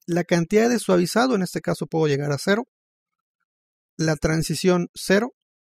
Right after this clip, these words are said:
Y el factor de precisión noventa. Puedo llegar hasta cien, me parece. ¿Sí? Cien.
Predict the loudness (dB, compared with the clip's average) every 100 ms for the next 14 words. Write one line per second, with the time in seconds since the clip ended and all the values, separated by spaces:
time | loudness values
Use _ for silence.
0 | _ _ _ _ -6 -4 -4 -2 0 2
1 | 0 -2 -4 -4 -2 0 0 -2 0 -2
2 | -2 -6 -6 -4 -2 0 0 0 -2 -4
3 | -10 -6 -6 -6 -8 -6 -4 -4 -4 -4
4 | -4 -10 _ _ _ _ _ _ _ _
5 | _ _ _ _ _ _ -6 -6 -8 _
6 | -14 -6 -4 -4